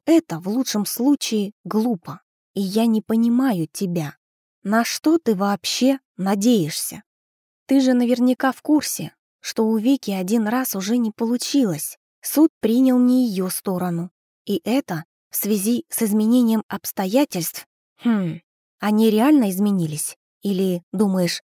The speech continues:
дорогой адвокат все исправит? У вас просто нет шансов». Борис слушал ее, не перебивая, и даже иногда мелко кивал головой, вроде бы соглашаясь. Но когда она умолкла,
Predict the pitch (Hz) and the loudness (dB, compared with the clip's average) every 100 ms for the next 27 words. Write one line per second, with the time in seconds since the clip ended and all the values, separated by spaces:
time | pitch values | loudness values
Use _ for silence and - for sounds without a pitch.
0 | _ 196 196 196 208 180 190 - 190 - | _ -2 -2 0 0 0 -2 -4 -6 -6
1 | 190 170 - 214 269 175 - _ _ 202 | -6 -6 -2 0 0 -4 -12 _ _ -4
2 | 208 226 - - 262 262 180 170 175 202 | 0 0 0 -2 -2 -2 -4 -4 -4 -6
3 | _ _ - 226 185 156 - - _ _ | _ _ -6 -4 -4 -6 -12 -14 _ _
4 | _ _ _ _ _ _ _ _ _ _ | _ _ _ _ _ _ _ _ _ _
5 | _ 208 202 254 320 - - _ _ - | _ -2 0 2 2 0 -10 _ _ -6
6 | 226 262 - 214 202 202 202 196 208 202 | -4 -2 -2 -2 -2 -2 -4 -4 -4 -4
7 | 180 202 175 165 147 175 _ _ _ - | -2 -4 -4 -6 -8 -14 _ _ _ -6
8 | 202 240 240 220 220 202 208 247 269 _ | 0 0 0 -4 -4 -6 -2 -2 -4 _
9 | 202 214 247 - 220 214 190 202 196 196 | -4 -2 -2 -4 -8 -6 -6 -6 -4 -4
10 | 196 175 147 _ _ _ - 190 208 185 | -4 -6 -8 _ _ _ -14 -6 -4 -4
11 | 180 - 190 202 202 - 170 - - - | -6 -6 -6 -6 -6 -8 -10 -8 -12 -14
12 | _ _ _ _ _ 208 - 226 208 247 | _ _ _ _ _ -12 -4 -2 -2 -2
13 | 233 240 269 320 - 175 | -2 0 2 0 -2 -10